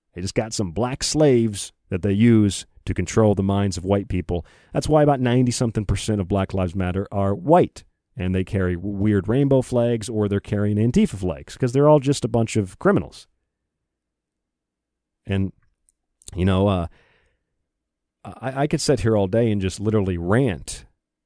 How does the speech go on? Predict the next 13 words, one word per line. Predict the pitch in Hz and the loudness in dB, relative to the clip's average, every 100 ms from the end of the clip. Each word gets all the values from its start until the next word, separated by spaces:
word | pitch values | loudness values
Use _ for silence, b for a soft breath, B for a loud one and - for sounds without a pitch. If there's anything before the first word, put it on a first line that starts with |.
| - | -10
and | 92 90 | -6 -2
ramble | 104 131 110 80 | 2 4 2 0
about | 78 80 73 - | -4 -8 -10 -10
this, | 87 | -8
but | - 98 | -6 -2
there's | 107 | 0
a | 110 | 0
direction | 101 104 143 - - 107 98 98 | -2 0 0 -2 -4 -2 -4 -4
that | 98 | -4
I | 95 | -2
think | 95 113 110 | -2 -2 -2
needs | 104 104 101 - | -2 -2 -2 -4
to, | 101 | -4